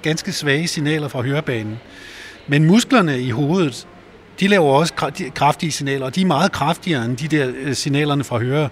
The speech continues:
hørenervesystemet, ikke? Så, så hvis de begynder at bevæge sig helt vildt og, og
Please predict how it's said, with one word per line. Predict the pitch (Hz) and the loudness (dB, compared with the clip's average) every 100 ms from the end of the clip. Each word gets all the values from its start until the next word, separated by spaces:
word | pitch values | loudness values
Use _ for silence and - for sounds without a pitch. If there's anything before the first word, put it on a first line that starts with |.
| - - - - - | -6 -20 -20 -20 -6
hørenervesystemet, | 143 160 156 143 135 113 113 135 - 135 120 120 | 2 4 4 2 0 0 -2 -6 -4 -4 -4 -6
ikke? | 139 | -6
Så, | - 151 127 | -2 -2 -2
så | - 151 135 | -2 0 -2
hvis | 123 151 156 | -4 -4 -6
de | - 151 | -4 -8
begynder | 151 190 220 | -4 -2 0
at | 170 | 0
bevæge | - 143 151 180 | 0 0 0 0
sig | 160 131 | -2 -2
helt | 165 135 | -2 -2
vildt | 143 165 165 | -2 -2 -4
og, | 131 117 117 | -6 -6 -6
og | 131 117 | -4 -4